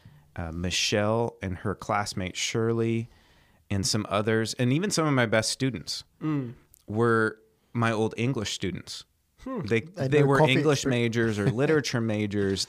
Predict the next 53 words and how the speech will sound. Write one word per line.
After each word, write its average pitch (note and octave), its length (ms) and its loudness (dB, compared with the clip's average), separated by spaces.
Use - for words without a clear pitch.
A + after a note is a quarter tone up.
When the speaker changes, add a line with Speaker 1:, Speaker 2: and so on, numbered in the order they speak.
Speaker 1:
They G#2+ 100 2
were G2 120 0
good D3 300 -2
with E3+ 180 0
people, A2 420 -2
and A2+ 140 0
they A2 80 2
valued G#2 460 -2
communication. G2 800 -4
Speaker 2:
Hmm. D3+ 160 -8
Speaker 1:
Okay. A2+ 340 -2
And C3 140 0
so C#3+ 140 2
then C3 200 0
they D3 140 0
came C#3+ 280 0
in A#2 120 0
as G#2 100 -2
a G2+ 60 -2
blank G#2+ 320 -2
slate. G#2 520 -2
And A2 140 0
when B2 100 2
I C3 140 2
told A2+ 240 -2
them, G#2 220 -2
"This B2+ 220 -2
is E3 140 0
how B2 160 2
you G#2+ 200 -2
adjust, F#2+ 500 -2
this C#3+ 200 2
is E3+ 100 -2
how D#3 140 2
you A#2+ 180 0
adjust G#2 360 0
a F#2 60 -4
grinder. G2+ 500 -2
Speaker 2:
Right. D3 140 -6
Speaker 1:
And A2 120 0
when A2 120 0
you G#2+ 80 0
go G2+ 180 2
left, A2 500 0
it's A2 160 -6
coarse. F#2+ 380 -4
And F#2 120 -6
when F2 100 -6
you F2+ 80 -6
go F#2+ 100 -2
right, F#2 320 -4
it's - 160 -8
fine." G2 380 -6